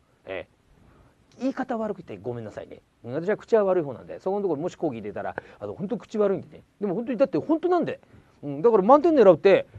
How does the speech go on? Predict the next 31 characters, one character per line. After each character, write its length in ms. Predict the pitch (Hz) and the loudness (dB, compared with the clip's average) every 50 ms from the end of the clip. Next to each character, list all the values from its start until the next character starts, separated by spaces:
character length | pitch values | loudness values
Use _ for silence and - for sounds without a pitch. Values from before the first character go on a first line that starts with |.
| - - - 233 | -14 -6 -2 0
い 20 | |
や、 100 | 175 151 | 0 2
あ 60 | 220 | 0
ん 60 | 320 | 0
た 100 | - - | 0 0
の 80 | 330 - | 0 2
頭 220 | 120 180 170 143 | 4 4 4 4
じ 60 | 127 123 | 4 -2
ゃ 20 | |
満 320 | 104 131 196 262 294 277 | -2 -4 -6 -6 -6 -4
点 180 | - 349 285 208 | -2 0 0 0
に 100 | 156 117 | -2 -4
狙 300 | 110 117 107 113 120 127 | -8 -12 -8 -6 -6 -6
っ 20 | |
て 140 | 127 - 139 | -6 -6 -6
も 120 | 120 104 - - - - - - | -6 -8 -8 -10 -20 -20 -12 -6
無 260 | 139 180 254 330 427 | -2 2 6 8 8
理 80 | 440 349 | 8 8
じ 80 | 254 240 | 6 2
ゃ 40 | |
ん、 100 | - 160 | 0 -2
こ 100 | 123 156 | -4 -4
こ。 320 | 131 151 143 127 104 95 - - _ - | -4 -2 -2 -2 -4 -6 -8 -14 _ -2
全 220 | 151 262 320 330 | 0 2 2 2
部 80 | 220 185 | 2 4
無 120 | 262 349 | 6 6
理 120 | 392 349 | 8 8
じ 60 | 226 202 | 6 4
ゃ 100 | 151 117 | 2 0
ん 40 | |
と。 140 | 101 - - | -4 -12 -20